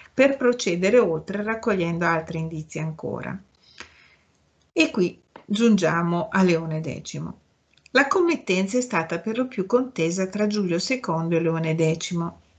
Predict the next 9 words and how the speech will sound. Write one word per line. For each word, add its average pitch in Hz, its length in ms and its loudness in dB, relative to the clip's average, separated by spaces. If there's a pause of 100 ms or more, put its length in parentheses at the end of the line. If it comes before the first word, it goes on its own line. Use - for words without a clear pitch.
ma 190 180 6
non 185 240 4
è 170 120 0
mancato 196 640 2
chi 196 120 -4
ha 180 60 0
pensato 185 540 0
in 180 100 0
alternativa 185 880 0